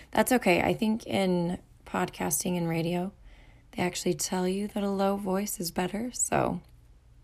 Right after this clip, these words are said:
hopefully we'll just keep plugging away and my voice won't give out completely, but I've had lots of awesome input over the last little bit, and, uh,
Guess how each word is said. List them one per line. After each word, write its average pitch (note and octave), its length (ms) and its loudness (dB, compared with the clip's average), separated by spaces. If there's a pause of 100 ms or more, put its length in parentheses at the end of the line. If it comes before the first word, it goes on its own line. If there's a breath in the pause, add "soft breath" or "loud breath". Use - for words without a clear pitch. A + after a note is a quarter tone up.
(760)
hopefully F#3+ 340 -2
we'll E3+ 320 -2
just - 220 -4
keep - 280 -4 (680 soft breath)
plugging G3 320 2
away F3 320 6
and F3+ 100 4
my E3 100 2
voice E3 320 2
won't F3 220 0
give E3+ 180 2
out E3+ 220 2
completely, F3 680 0
but - 380 2 (1700 soft breath)
I've A#3+ 140 8
had G#3 420 6 (300 loud breath)
lots A3 460 4
of F#3 100 2
awesome F3+ 680 4 (640 loud breath)
input G3+ 880 2 (1080 soft breath)
over F#3 180 4
the F#3 120 6
last F3 420 4
little F#3 160 2
bit, F3+ 420 2
and, E3 440 0
uh, E3+ 260 2